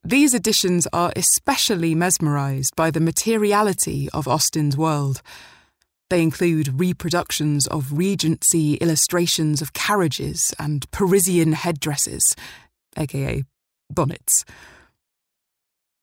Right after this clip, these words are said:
Georgette Heyer's Regency romances amp up this fascination further, providing almost fetishistic descriptions of hats and dresses. These draw not on Austen,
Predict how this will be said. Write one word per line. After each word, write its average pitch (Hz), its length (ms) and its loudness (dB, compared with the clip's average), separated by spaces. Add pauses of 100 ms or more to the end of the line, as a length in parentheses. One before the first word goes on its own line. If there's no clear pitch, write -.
(180)
Georgette 247 440 4
Heyer's 185 420 4
Regency 175 580 2
romances 151 840 2
amp 208 260 2
up - 220 0
this 160 200 0
fascination 156 720 0
further, - 600 0 (640)
providing 226 680 4
almost 247 640 4
fetishistic - 1040 0
descriptions 143 720 0
of 131 80 -2
hats - 540 -2
and 131 320 -4
dresses. - 580 0 (1300)
These 254 220 4
draw 190 120 4
not 175 360 2
on 139 300 -2
Austen, - 600 -2